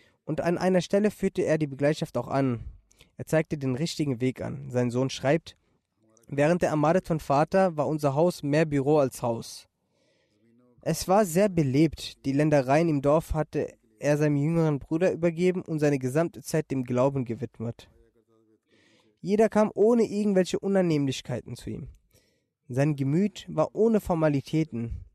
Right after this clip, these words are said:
Verwandten außerhalb der Jamaat unterstützte er auch finanziell. Er sagte, auf der Beerdigung kamen einige unserer Verwandten, sie sagten weinend, dass sie heute verwaist sind, weil er ihnen half.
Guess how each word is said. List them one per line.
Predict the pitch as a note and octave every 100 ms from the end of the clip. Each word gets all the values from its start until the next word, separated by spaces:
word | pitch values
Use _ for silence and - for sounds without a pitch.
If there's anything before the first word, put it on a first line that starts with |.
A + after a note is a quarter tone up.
| _ _ _ _ _
Verwandten | D3 D3 G3 - G3 F#3+
außerhalb | - A3 G#3+ F#3 -
der | D3+
Jamaat | C#3 C3 D#3+ -
unterstützte | C3+ C3+ - E3+ - -
er | B2+ A#2
auch | - -
finanziell. | - B2 A#2 - A#2 A2+ - _ _ _ _ _
Er | C3+
sagte, | C3+ D#3 F#3
auf | D#3
der | -
Beerdigung | C#3+ C#3 E3 F#3 F#3+
kamen | E3 D#3
einige | - E3+ F3+ E3
unserer | D#3+
Verwandten, | D3+ C#3 B2+ C#3+ D3
sie | C#3
sagten | B2+ C3+ - C#3 C#3
weinend, | C#3 E3 F3 _ _ _ _
dass | - D3 -
sie | D#3+ D3
heute | E3 F3 F3
verwaist | - B2+ C3+ E3+ - -
sind, | B2 A2+ - - - _
weil | - B2
er | C3 B2+
ihnen | C3 C3 A#2
half. | B2 C3 B2+